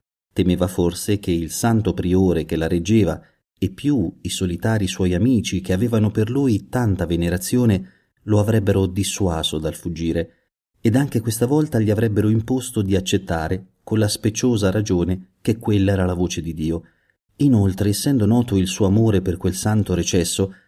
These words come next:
sarebbe stato facile rintracciarlo. Perciò, onde sfuggire con più sicurezza ad ogni ricerca, egli si occultò là dove nessuno potesse averne un sentore.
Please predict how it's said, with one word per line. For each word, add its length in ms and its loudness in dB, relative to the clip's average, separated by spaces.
sarebbe 440 0
stato 280 -2
facile 540 0
rintracciarlo. 840 -2
Perciò, 600 -2
onde 280 2
sfuggire 580 0
con 320 0
più 200 0
sicurezza 680 -2
ad 180 -4
ogni 240 4
ricerca, 600 -2
egli 320 2
si 140 0
occultò 560 2
là 200 2
dove 300 0
nessuno 800 -4
potesse 420 -2
averne 380 0
un 160 -4
sentore. 720 -6